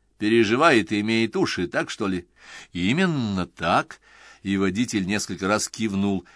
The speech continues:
словно убеждая в своей мысли себя самого. "А ничего, если я сам ее как-нибудь назову?" "Да мне все равно", пожал я плечами. "Но как?"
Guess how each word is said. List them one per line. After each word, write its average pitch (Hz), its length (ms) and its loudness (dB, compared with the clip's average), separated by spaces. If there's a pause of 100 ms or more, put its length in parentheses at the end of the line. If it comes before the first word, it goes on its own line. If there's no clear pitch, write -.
(140)
словно 92 320 -4
убеждая 90 600 0
в - 60 -6
своей 117 280 -2
мысли 110 360 -6 (180)
себя 90 400 -4
самого. 90 400 -6 (1160)
"А 117 220 4
ничего, 135 560 2
если 196 300 0
я 113 180 4
сам 101 380 2
ее 101 160 -2
как-нибудь 107 420 -10
назову?" 143 380 -8 (760)
"Да 170 140 -4
мне 175 200 0
все 135 180 0
равно", 117 400 2 (420)
пожал 95 340 -4
я 90 100 -2
плечами. 90 480 -2
"Но 131 320 -2
как?" - 440 0